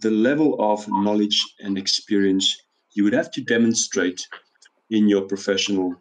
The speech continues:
capacity. At different bands, different levels, the expectation would increase. So from band one to band four,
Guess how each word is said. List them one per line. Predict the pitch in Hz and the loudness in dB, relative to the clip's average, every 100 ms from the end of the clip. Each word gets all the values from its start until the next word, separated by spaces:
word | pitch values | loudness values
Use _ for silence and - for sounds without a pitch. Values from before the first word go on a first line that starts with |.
| - | -14
capacity. | - 98 95 101 - - 247 - _ _ 523 - - 831 - - _ _ _ 110 | -4 0 0 -2 -4 -4 -6 -12 _ _ -16 -12 -14 -14 -20 -20 _ _ _ -4
At | 107 - | -4 -4
different | 107 107 101 | -4 0 0
bands, | 101 95 95 - | 0 0 -2 -6
different | 98 - 92 | -8 -4 -2
levels, | 92 87 90 90 - - _ _ _ _ | 0 0 -2 -4 -6 -10 _ _ _ _
the | 92 | -4
expectation | - 98 - 92 - 92 | -4 -6 -2 -2 0 0
would | 87 85 | 0 0
increase. | 85 - 87 - - - _ - - | -2 -4 -6 -4 -6 -8 _ -20 -8
So | - 92 | -4 -4
from | - 87 87 | -2 -2 0
band | 113 - 117 | 2 2 2
one | 101 98 95 | 2 2 0
to | - - | -4 -8
band | 90 87 127 | -4 -4 -6
four, | - 107 98 98 | 0 2 4 2